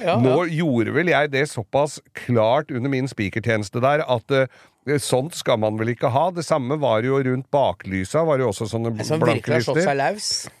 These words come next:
Speaker 2: Virkelig har slått på stortromma og kjøpt det store av paketet.
Speaker 1: <laughs>
Speaker 2: Men det verste var jo at det er, eh,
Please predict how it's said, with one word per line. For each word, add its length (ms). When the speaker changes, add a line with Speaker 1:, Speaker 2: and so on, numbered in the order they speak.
Speaker 2:
Virkelig 540
har 80
slått 260
på 140
stortromma 480
og 80
kjøpt 240
det 80
store 320
av 80
paketet. 640
Speaker 1:
<laughs> 200
Speaker 2:
Men 320
det 380
verste 640
var 480
jo 220
at 240
det 180
er, 420
eh, 220